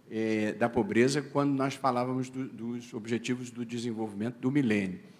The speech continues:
Tivemos um retrocesso recente e agora nós temos, salvo engano, dezessete itens, que é a nova agenda para dois mil e trinta, a agenda de desenvolvimento sus-, sustentável. Esse é o conjunto de causas da humanidade com a qual,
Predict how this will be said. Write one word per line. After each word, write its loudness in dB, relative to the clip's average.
Tivemos -2
um -2
retrocesso -2
recente -2
e 2
agora 8
nós 2
temos, -2
salvo 2
engano, 2
dezessete 0
itens, 0
que 2
é 6
a 4
nova 6
agenda 2
para 0
dois 0
mil 0
e 0
trinta, 0
a -2
agenda 2
de 0
desenvolvimento 0
sus-, -10
sustentável. -2
Esse 6
é 8
o 6
conjunto 2
de -4
causas 4
da 6
humanidade 4
com -4
a -2
qual, 2